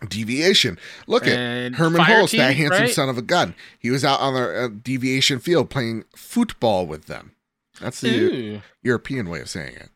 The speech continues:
Speaker 2: Is
Speaker 1: you know?
Speaker 2: Fire Team another team that they're
Speaker 1: Uh,
Speaker 2: working on
Speaker 1: Firewalk.
Speaker 2: something? Firewalk.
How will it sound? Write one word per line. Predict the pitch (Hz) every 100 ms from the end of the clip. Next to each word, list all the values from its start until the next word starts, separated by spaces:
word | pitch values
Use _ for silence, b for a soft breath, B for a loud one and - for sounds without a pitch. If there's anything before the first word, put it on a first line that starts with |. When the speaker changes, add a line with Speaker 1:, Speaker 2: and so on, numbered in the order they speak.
| -
Speaker 2:
Is | 202
Speaker 1:
you | 196
know? |
Speaker 2:
Fire | 311 427
Team | 381 359 285
another | 220 214 214 226 233
team | - 240 226 226 226 _
that | 208 214
they're | 220
Speaker 1:
Uh, | 143 139
Speaker 2:
working | 143 123 101
on | 104
Speaker 1:
Firewalk. | -
Speaker 2:
something? | 214 - - _ _ _
Firewalk. | - 135 113 90